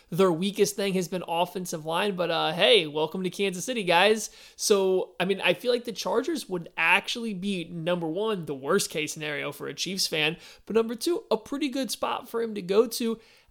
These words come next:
I, the only downside is it kind of means that your coaching staff's probably gonna stay a little bit longer, you know, even if it's not the best coaching staff,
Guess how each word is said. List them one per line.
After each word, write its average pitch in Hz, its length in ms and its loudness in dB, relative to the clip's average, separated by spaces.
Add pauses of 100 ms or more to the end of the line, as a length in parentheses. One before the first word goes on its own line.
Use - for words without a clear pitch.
(120)
I, 202 180 4 (160)
the 208 380 -4
only 262 360 6
downside 220 720 -4
is 175 200 2
it 202 100 -4
kind 196 320 0
of 185 260 -2
means 175 380 -6
that 190 140 -10
your 165 100 -8
coaching 180 380 -8
staff's 214 320 -8
probably 214 340 -6
gonna 233 180 -6
stay 220 260 0
a 220 60 0
little 233 200 -6
bit 233 140 2
longer, 233 500 -2
you 220 100 -6
know, 214 180 0
even 208 220 -4
if 196 80 -10
it's 196 100 -14
not 214 200 -6
the 202 60 -8
best 208 260 -4
coaching 208 260 -2
staff, 214 420 -6